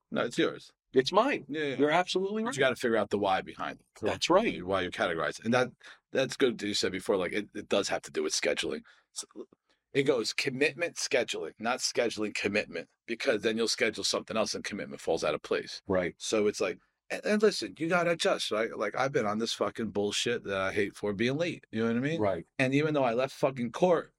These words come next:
Speaker 1: still late. The, it,
Speaker 2: Right.
Speaker 1: like, it, yes, it's true. It
Speaker 2: Phil's an
Speaker 1: fucking
Speaker 2: attorney. That's why he was at court. He had a, he had a murder trial. He's, you know. <laughs>
Speaker 1: I'll be
Speaker 2: <laughs> He had his tuxedo t-shirt on before when he first walked in. You missed it,
Speaker 1: I was
Speaker 2: but
Speaker 1: ready.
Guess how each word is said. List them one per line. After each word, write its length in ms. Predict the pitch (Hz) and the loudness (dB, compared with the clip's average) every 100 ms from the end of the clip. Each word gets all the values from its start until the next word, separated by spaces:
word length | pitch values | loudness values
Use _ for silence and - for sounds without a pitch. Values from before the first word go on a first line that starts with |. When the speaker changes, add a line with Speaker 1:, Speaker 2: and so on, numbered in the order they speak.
| _ | _
Speaker 1:
still 320 | - 147 135 | -2 2 2
late. 240 | 113 87 - | 2 0 -4
The, 160 | 120 - - - _ _ | -6 -6 -8 -20 _ _
it, 80 | 135 | -8
Speaker 2:
Right. 100 | 95 | -8
Speaker 1:
like, 280 | - 139 139 | 0 0 2
it, 140 | 131 - | -2 -4
yes, 380 | 107 151 151 - | 0 2 2 -2
it's 140 | 113 | -4
true. 180 | - 151 | -4 -4
It 120 | 123 117 | -6 -2
Speaker 2:
Phil's 300 | 131 127 120 | 4 4 4
an 60 | 110 | 2
Speaker 1:
fucking 60 | |
Speaker 2:
attorney. 380 | 101 120 107 95 | 0 2 4 4
That's 200 | 87 90 - | 2 2 2
why 160 | 85 | 2
he 60 | 85 | 2
was 140 | 82 | 0
at 160 | 80 76 | 0 0
court. 240 | - 82 78 | 2 0 2
He 80 | |
had 140 | 78 76 | 2 0
a, 140 | 71 - 90 | -2 -6 -4
he 80 | |
had 120 | 80 80 | -2 -2
a 60 | |
murder 380 | 76 87 87 82 | -2 0 0 0
trial. 340 | - 78 76 78 | 0 -2 -2 -6
He's, 240 | - - | -4 -4
you 100 | - | -2
know. 160 | 87 85 - - | -2 -2 -6 -4
<laughs> 1080 | 202 - - - _ - _ - - - - | -4 2 0 0 _ -20 _ -16 -14 -10 -2
Speaker 1:
I'll 100 | - | 0
be 340 | 180 185 - - _ _ | 2 -2 -4 -14 _ _
Speaker 2:
<laughs> 120 | - - 240 208 - 190 160 - 151 - - - | -2 2 2 2 0 -2 0 -2 -2 -6 -18 -2
He 120 | 135 | 2
had 120 | 135 | 4
his 100 | 120 | 2
tuxedo 480 | - 117 - 110 95 | 2 0 2 0 0
t-shirt 400 | - 98 - 90 | 0 2 2 4
on 160 | 87 82 | 2 2
before 360 | 90 92 92 | 0 2 2
when 100 | 82 | 2
he 60 | 90 | 0
first 260 | - 87 - | 0 0 2
walked 240 | 92 82 | 0 2
in. 160 | 95 87 | 2 2
You 80 | |
missed 280 | 90 92 - | 0 -2 -2
it, 60 | 80 | -2
Speaker 1:
I 40 | |
was 100 | 92 | 0
Speaker 2:
but 80 | 90 | 2
Speaker 1:
ready. 280 | 95 92 73 | 2 0 -2